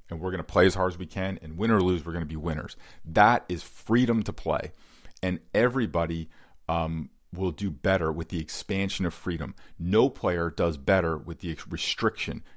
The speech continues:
Nobody, no player does better tight and intense. No player does better when we ratchet up the pressure. Nobody does better with a gun to their head, metaphorically or not.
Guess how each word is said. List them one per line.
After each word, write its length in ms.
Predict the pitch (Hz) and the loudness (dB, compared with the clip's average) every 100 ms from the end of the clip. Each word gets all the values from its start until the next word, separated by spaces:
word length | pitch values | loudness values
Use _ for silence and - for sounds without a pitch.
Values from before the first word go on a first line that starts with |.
| - | -4
Nobody, 500 | 95 127 120 92 - | 0 2 2 -2 -2
no 200 | 95 120 | 0 0
player 300 | - 90 82 | 2 0 0
does 200 | 87 76 | -2 -4
better 460 | - 92 82 80 - _ | -2 0 0 -6 -12 _
tight 300 | - 107 101 | -4 -2 0
and 80 | 87 | -2
intense. 480 | 82 - 82 - - - - | -4 -4 -6 -6 -14 -20 -10
No 180 | 90 110 | -2 -2
player 320 | - 110 95 | 0 -2 -2
does 240 | 82 87 76 | -2 -4 -2
better 460 | 104 98 87 78 - | 0 2 2 -2 -8
when 140 | - 87 | -8 -4
we 120 | 85 | -4
ratchet 380 | 78 87 - 95 | -2 -4 -4 -4
up 160 | 95 | -4
the 60 | - | -6
pressure. 480 | - 85 82 - 92 - | -6 -4 -4 -8 -12 -8
Nobody 420 | 95 117 131 120 101 | 0 2 2 0 0
does 280 | 101 90 | 0 -2
better 340 | - 92 80 78 | -2 -2 0 -4
with 160 | 78 | -6
a 60 | 80 | -4
gun 180 | 82 80 | -2 -2
to 60 | 78 | -2
their 140 | - | -6
head, 240 | - - - - - - - - - - _ _ _ _ _ _ _ _ _ _ - | -6 -10 -14 -20 -20 -20 -20 -20 -20 -20 _ _ _ _ _ _ _ _ _ _ -4
metaphorically 680 | 95 104 98 98 95 101 87 | 0 0 0 2 2 2 0
or 100 | 76 | -2
not. 200 | 73 | -10